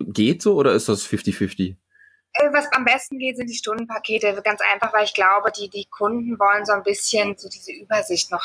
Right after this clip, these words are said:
Speaker 2: haben, so ein bisschen diese Kontrolle noch haben, ja. Und sie kriegen auch von mir wöchentlichen Zeitreporting. Da arbeite ich mit Tobi,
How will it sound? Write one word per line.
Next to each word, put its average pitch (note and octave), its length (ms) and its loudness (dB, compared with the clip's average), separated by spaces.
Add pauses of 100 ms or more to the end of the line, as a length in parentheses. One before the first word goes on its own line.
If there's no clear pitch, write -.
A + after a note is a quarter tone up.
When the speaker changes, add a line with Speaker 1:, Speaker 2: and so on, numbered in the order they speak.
(120)
Speaker 2:
haben, E3+ 140 2
so F3+ 40 0
ein F3+ 80 -2
bisschen G#3 240 -2
diese G3 200 0
Kontrolle F3+ 560 2
noch F3+ 120 -6
haben, - 440 -2 (140)
ja. G3+ 100 2
Und A#3 80 -2
sie A3 80 -2
kriegen A3 320 -2
auch G3+ 180 2
von G3 200 0
mir A#3+ 400 2
wöchentlichen A3+ 600 -2
Zeitreporting. D4+ 1040 0
Da A3 80 2 (120)
arbeite G3+ 280 2
ich F#3+ 120 -6
mit F3+ 120 -16
Tobi, F4 420 0